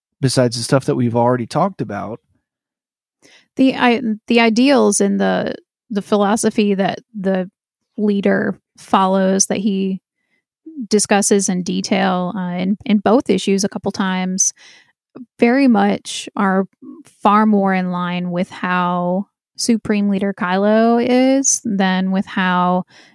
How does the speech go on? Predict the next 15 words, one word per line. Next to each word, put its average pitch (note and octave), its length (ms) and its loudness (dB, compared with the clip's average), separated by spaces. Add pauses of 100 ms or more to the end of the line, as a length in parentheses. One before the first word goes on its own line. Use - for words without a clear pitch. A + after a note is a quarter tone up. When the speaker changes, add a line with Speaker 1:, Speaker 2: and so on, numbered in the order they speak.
Speaker 2:
General G3+ 340 2
Hux - 440 -4
is. C4+ 540 0 (300)
So, F#3 500 -4
I - 20 -4
mean, G3 180 0
Hux - 280 0
wants F#3+ 400 0 (120)
order. F3 440 -4 (100)
Y-, B3 100 6
you A#3 220 4
know B3 160 4
what C#4+ 120 2
he C4+ 100 4
wants, G#3 540 0